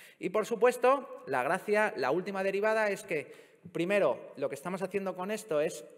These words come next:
quitar economía al euro o al dólar, lo cual no le gusta demasiado a los países porque genera inestabilidad. Recordáis el caso de Libra,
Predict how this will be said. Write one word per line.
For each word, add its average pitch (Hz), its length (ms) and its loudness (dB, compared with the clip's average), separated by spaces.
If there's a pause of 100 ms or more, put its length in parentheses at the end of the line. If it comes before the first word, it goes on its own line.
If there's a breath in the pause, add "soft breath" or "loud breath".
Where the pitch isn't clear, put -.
(160)
quitar 160 380 -2
economía 185 760 -4 (1160)
al 117 160 -2
euro 180 280 4
o 175 60 6
al 165 140 2
dólar, 208 280 2
lo 123 140 -4
cual 147 180 0
no 160 120 -2
le 151 40 0
gusta 156 280 -6
demasiado 139 600 -2
a - 80 -12
los 110 140 -12
países 190 460 -6
porque - 240 -10
genera 123 260 -8
inestabilidad. 135 640 -6 (180)
Recordáis 117 420 -8
el 120 80 -10
caso - 240 -10
de 120 100 -2
Libra, 160 420 -4